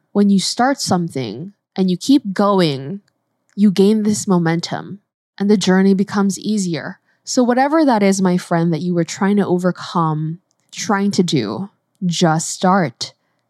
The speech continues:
This is your sign to just start.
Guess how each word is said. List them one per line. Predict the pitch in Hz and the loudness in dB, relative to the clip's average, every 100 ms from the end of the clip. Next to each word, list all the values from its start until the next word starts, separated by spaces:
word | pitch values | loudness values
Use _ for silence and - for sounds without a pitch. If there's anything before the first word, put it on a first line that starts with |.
| _ | _
This | 175 196 233 - | 0 2 2 0
is | - 220 190 | 2 4 6
your | 190 185 | 4 2
sign | - 196 180 160 151 156 180 _ _ _ - | 2 0 2 0 -2 -6 -10 _ _ _ -2
to | 196 | 0
just | 170 170 156 165 - | 0 0 0 -2 -8
start. | - 185 202 160 - - | -2 2 2 -2 -6 -14